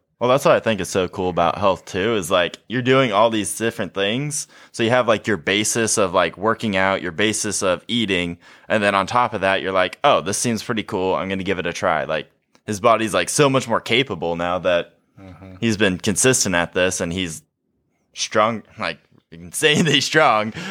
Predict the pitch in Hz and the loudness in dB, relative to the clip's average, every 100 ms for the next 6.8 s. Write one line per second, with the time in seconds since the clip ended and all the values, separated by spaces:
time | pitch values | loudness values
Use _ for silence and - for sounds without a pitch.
0 | 180 127 131 123 131 123 113 104 131 - | -6 -4 -2 2 4 4 2 0 -6 0
1 | 143 127 131 113 113 107 98 120 123 101 | 2 4 2 0 -2 -2 2 2 2 -2
2 | 98 98 107 110 107 104 92 - - _ | -8 -6 -2 -2 0 0 0 -2 -12 _
3 | 127 113 90 107 107 - 110 - - 87 | 0 0 2 -2 -2 -4 -4 -6 -10 0
4 | 107 110 101 95 - 90 90 87 _ - | 2 4 4 2 0 -2 -2 -6 _ -20
5 | _ - 95 92 92 90 85 85 _ _ | _ -6 -4 -2 0 -2 -4 -10 _ _
6 | _ 101 95 107 95 87 95 95 | _ -4 0 2 2 2 2 2